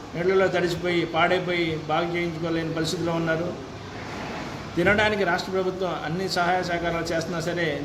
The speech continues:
జీవనోపాధి కోల్పోయి గత వారం రోజుల నుంచి ఎన్నో ఇబ్బందులకు గురై ప్రాణాలు అరిచేతులు పట్టుకుని, ఆ, చాలా కష్టాల్లో ఉన్నారు. అలాంటి వారికి రాష్ట్ర, కేంద్ర ప్రభుత్వాల తరపున,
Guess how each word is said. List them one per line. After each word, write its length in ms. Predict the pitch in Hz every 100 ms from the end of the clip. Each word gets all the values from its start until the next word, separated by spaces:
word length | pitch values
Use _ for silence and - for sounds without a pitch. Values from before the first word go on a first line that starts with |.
| 143
జీవనోపాధి 500 | 175 196 190 190 175
కోల్పోయి 680 | 170 165 165 165 165 139 135 156
గత 100 | 147
వారం 360 | 151 175 180
రోజుల 180 | 180 180
నుంచి 360 | 175 160 151 147 156
ఎన్నో 260 | 156 190
ఇబ్బందులకు 440 | 208 170 185 185 160
గురై 260 | 165 165
ప్రాణాలు 600 | 151 139 156 156 185 190
అరిచేతులు 380 | 170 160 180 175
పట్టుకుని, 540 | 170 160 165 165 147 123 - - - - - - -
ఆ, 80 | 175 165 165 160 156 156
చాలా 180 | 170 165
కష్టాల్లో 500 | 165 156 185 180 170
ఉన్నారు. 400 | 165 151 156 180 160 151
అలాంటి 320 | 151 190 202
వారికి 500 | 196 180 175 175 139 127 -
రాష్ట్ర, 260 | 151 175 180
కేంద్ర 260 | 180 180
ప్రభుత్వాల 460 | 175 175 175 175 165
తరపున, 400 | 160 165 175